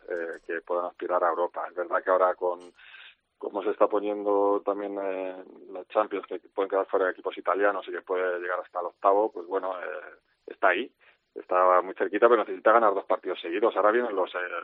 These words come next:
partidos de, de su liga, Mallorca, Rayo, Athletic Club, eh, eh, Real Sociedad, tiene, tiene rivales,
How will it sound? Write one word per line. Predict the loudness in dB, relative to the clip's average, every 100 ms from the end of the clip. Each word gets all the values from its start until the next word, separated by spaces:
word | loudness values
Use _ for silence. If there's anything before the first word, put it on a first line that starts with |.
| -12 -14
partidos | -14 -8 -6
de, | -6 -8
de | -8
su | -8
liga, | -6 -2 -2
Mallorca, | -2 -2 -2 0 -2
Rayo, | 0 0 0 0 0 0
Athletic | -4 -10 -14
Club, | -6 0 2 2 4
eh, | 2 2 -4 -20 -20 -20 -10
eh, | -6 -4 -2
Real | 0 0
Sociedad, | -2 -2 4 6 6 4
tiene, | 0 0 0
tiene | 0 -2 0
rivales, | 0 2 4 2